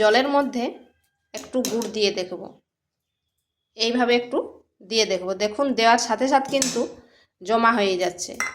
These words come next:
মানে গুড়টা অন্য কোনো দিকে আর সরে যায়নি, তাহলে বুঝবেন হয়ে গেছে। তো এটা হয়ে গেছে। এরপর একটা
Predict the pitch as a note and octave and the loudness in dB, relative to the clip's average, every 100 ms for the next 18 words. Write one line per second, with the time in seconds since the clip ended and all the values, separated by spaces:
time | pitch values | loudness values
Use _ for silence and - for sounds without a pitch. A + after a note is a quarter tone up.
0 | - _ _ _ _ _ _ _ _ - | -16 _ _ _ _ _ _ _ _ -8
1 | G#3 G#3 A#3+ B3+ C4+ C4+ - A3 A3+ A#3+ | -6 -2 -2 4 4 4 0 -2 2 2
2 | A#3+ B3+ B3 A#3+ B3+ G4 - - _ _ | 2 0 0 2 2 2 -4 -20 _ _
3 | _ _ _ _ _ A3 G#3 G3+ F3 F3 | _ _ _ _ _ 0 0 2 -2 0
4 | G#3 A3+ A#3+ D4+ A3 A3+ D#4+ - G3+ G3 | 0 0 -2 0 0 2 0 0 -2 0
5 | F3 - - - _ _ _ _ _ _ | 0 -6 -12 -16 _ _ _ _ _ _
6 | _ - _ _ _ _ _ _ _ _ | _ -20 _ _ _ _ _ _ _ _
7 | - - - - - - _ _ _ _ | -20 -20 -18 -18 -18 -20 _ _ _ _
8 | _ - - - - - - - - - | _ -20 -20 -20 -20 -20 -20 -20 -20 -20
9 | - - - - - - - - - - | -20 -18 -14 -14 -16 -20 -20 -18 -16 -16
10 | - - B3 B3+ C4+ C#4 C4 C#4 C#4 A#3+ | -18 0 4 6 6 6 8 8 6 4
11 | B3+ D#4 - - - - _ _ - B3 | 0 -4 -8 -12 -12 -14 _ _ 0 4
12 | C#4 C#4+ C4+ - | 6 6 4 4